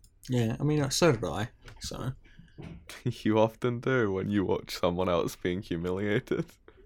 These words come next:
Speaker 1: Only Skull. <laughs>
Speaker 2: Only Skull? <laughs> That's your sick fetish.
Speaker 1: Yeah, I am sexually my fetish is Skull getting humiliated. It's not Skull in, but it's not, like, the man. It's just him getting humiliated just does it for me, you know?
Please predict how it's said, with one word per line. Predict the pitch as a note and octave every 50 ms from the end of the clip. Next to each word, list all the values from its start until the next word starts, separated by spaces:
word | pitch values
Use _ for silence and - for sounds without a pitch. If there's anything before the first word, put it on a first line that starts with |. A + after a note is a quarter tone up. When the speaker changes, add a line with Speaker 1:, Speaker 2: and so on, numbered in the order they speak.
| - -
Speaker 1:
Only | D#3 E3 E3+ E3+ D#3 C#3 B2+
Skull. | - - - - - - F2 C3+ B2 C3+ C3 - - - -
<laughs> | - - - - - -
Speaker 2:
Only | - A2 A2+ A2 G#2+ G2 G2+
Skull? | G#2+ - - - - G#2+ - - - - E3 -
<laughs> | - E3 D3 -
That's | A#2+ - - -
your | - G#2+ G#2+ A2
sick | - - - G#2 - - -
fetish. | - - - G2+ A2 A2 - B2 C#3+ D#3+ E3+ E3+ - - - - - - - - - - - - -
Speaker 1:
Yeah, | C3 B2 G#2+ F#2 F#2 F#2 F#2 - - -
I | B2 A#2 A#2+
am | A#2 A#2+ A#2 A2+ A2+ A2
sexually | - - A#2+ A2 - - A#2 A2 G#2+ G2+ G2 G2+ G2 - - - - - - - - - - -
my | B2+ C3
fetish | - - C#3 C3 A#2+ -
is | B2+ A2+ -
Skull | - - - A2+ G2+ G2+ G2
getting | F#2+ F#2 F2+ F#2 F#2
humiliated. | F#2+ G2 F#2 F2 F2 E2+ E2+ - - - - F2 F2 F#2 A2+ B2+ -
It's | C#3 C3+ -
not | F#3 F#3+ F#3+ -
Skull | - - - - B2 A2 A2+ B2
in, | A#2+ A2+
but | A2+ A#2+ A2 - - -
it's | B2+ C3 -
not, | F3
like, | E3+ D#3 C3+ - - - -
the | C#3 B2+ B2 A#2
man. | A2+ A#2 A#2+ A#2 G2 F2+ E2+ F2 E2+
It's | E2+ G#2+ -
just | - B2+ A2+ -
him | - - A2+ A2+ A2+
getting | A2 A2 A2 G#2 G#2
humiliated | - - G#2 G#2 G2+ F#2+ F#2 F#2 F#2 F#2 F#2 F2+
just | A2 F#2+ - -
does | G2 F#2 G2+ G2
it | - - -
for | - -
me, | - D#2 D2+
you | - E2+ F#2+
know? | G2+ G#2 A2